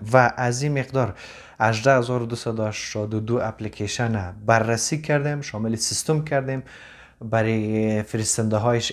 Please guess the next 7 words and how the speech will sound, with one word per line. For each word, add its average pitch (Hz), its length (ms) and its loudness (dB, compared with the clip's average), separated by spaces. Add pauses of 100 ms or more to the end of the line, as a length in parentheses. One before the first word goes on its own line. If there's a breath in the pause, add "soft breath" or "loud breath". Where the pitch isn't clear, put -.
ایمیل 120 420 0
هم 117 240 -2
روان 139 300 2
کردیم 151 400 0
که 147 320 0
ما، 113 320 0
اه، 104 280 -6